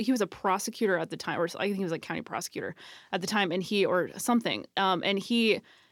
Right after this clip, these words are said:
was harassing teenage girls. He was, he, there was a special, there was a police officer who her whole special assignment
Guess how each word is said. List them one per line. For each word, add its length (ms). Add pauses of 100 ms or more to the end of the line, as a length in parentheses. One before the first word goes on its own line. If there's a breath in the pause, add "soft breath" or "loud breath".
(160 soft breath)
was 180
harassing 680
teenage 360
girls. 720
He 120
was, 240
he, 300
there 180
was 80
a 80
special, 440
there 100
was 100
a 60
police 260
officer 300
who 160
her 220
whole 280
special 380
assignment 480